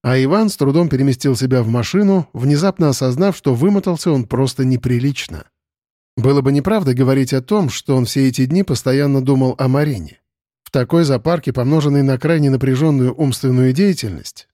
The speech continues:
думать о чем-то стороннем попросту не было возможности. Слишком велика цена ошибки.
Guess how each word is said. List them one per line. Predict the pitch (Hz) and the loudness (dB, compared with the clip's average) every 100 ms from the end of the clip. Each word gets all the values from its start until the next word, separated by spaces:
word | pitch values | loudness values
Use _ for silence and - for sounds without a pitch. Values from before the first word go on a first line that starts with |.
| - | -4
думать | 131 196 170 | 0 0 0
о | 143 | 0
чем-то | 165 151 135 | -2 0 -2
стороннем | - 131 165 160 135 | -2 0 2 2 0
попросту | 110 156 139 - 143 | -2 -2 -2 -2 -2
не | 147 | 0
было | 139 | 0
возможности. | 147 170 190 190 92 78 - 104 _ _ _ | 0 0 2 0 -2 -10 -14 -20 _ _ _
Слишком | - 135 123 127 | -2 0 0 0
велика | 117 123 123 170 | 0 0 0 -2
цена | 127 123 127 | 0 0 0
ошибки. | 123 139 98 - 65 | -2 -8 -12 -16 -20